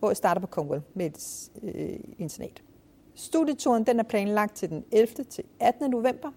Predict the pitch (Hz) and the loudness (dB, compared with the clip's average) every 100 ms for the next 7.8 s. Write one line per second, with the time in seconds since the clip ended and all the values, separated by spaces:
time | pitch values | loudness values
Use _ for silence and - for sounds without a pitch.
0 | _ 208 - - - - 277 403 - - | _ -2 -2 -4 -6 -4 -4 -4 -6 -20
1 | - - - - - - _ _ _ _ | -20 -20 -20 -20 -20 -20 _ _ _ _
2 | _ 226 311 - 254 302 285 262 240 269 | _ 4 6 8 8 8 4 2 2 -2
3 | 254 - 220 214 - - - 202 302 - | -4 0 2 2 0 -20 -6 0 0 2
4 | 339 254 - - 170 - - - 175 156 | 4 4 4 2 0 -2 -6 -4 -4 -4
5 | - - - 156 - - 185 214 240 226 | -6 -12 -12 -10 -10 -2 0 4 4 4
6 | - - 180 160 151 - - 233 269 233 | -2 -2 0 0 -2 -4 8 10 10 8
7 | 226 214 - 214 190 185 185 175 | 4 2 4 4 4 2 0 0